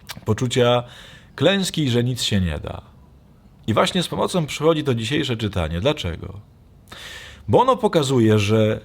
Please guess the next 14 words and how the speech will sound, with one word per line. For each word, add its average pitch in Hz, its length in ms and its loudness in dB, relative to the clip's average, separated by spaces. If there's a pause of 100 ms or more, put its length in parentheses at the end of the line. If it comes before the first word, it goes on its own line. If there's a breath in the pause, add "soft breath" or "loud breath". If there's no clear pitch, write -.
(140)
z 101 140 0
najmniej 147 560 4
spodziewanej 170 800 2
strony, 87 680 0 (680 loud breath)
a 104 100 2
wręcz 202 320 0
ze 180 100 2
strony, 160 800 2 (100)
po 135 80 0
której 175 240 0
by 151 100 -2
się 151 120 0
spodziewało, 156 680 2
że 151 420 0